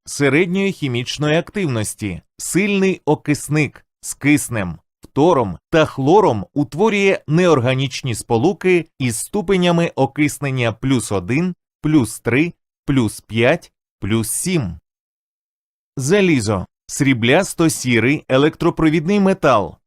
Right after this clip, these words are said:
Залізо є досить пластичним металом і добре піддається куванню. Алюміній — сріблясто-білий легкий метал, гарний провідник тепла і електрики, пластичний,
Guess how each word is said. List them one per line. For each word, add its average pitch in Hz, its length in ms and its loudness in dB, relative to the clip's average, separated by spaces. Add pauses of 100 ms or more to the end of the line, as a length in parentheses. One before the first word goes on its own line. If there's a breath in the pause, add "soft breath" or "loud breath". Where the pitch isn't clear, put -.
(160)
Залізо 139 760 2
є 131 220 0
досить 160 500 2
пластичним 143 760 0
металом 120 640 0 (120)
і 143 120 -2
добре 165 500 2
піддається 123 720 -2
куванню. 151 720 0 (960)
Алюміній — 180 760 0 (100)
сріблясто-білий 143 1200 2
легкий 120 440 -2
метал, 110 600 0 (140)
гарний 175 460 2
провідник 147 600 0
тепла 135 520 0 (100)
і 139 160 2
електрики, 123 800 0 (200)
пластичний, 143 920 -2